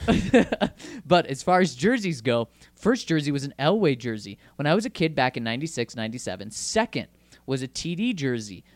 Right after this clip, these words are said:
S-, sadly, moths ate the sleeves. <laughs> That is sad. That's a scary number of moths, too. "My third was Champ Bailey.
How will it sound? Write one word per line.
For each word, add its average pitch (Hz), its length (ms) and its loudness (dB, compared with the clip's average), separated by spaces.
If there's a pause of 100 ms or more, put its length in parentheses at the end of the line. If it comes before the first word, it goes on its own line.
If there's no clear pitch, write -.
(960)
S-, - 400 -6 (440)
sadly, 190 420 0
moths 147 680 0 (100)
ate 190 300 -4
the 170 60 -6
sleeves. - 1080 -4
<laughs> - 60 -20 (300)
That 180 220 -4
is 185 180 -2
sad. - 640 -10 (600)
That's 160 180 -6
a 180 80 -4
scary 180 460 -2
number 170 260 -2
of 165 60 0
moths, 139 560 -2
too. 143 320 -4 (520)
"My 160 140 2
third 214 300 2
was 180 160 -4
Champ 190 440 -4
Bailey. 254 460 2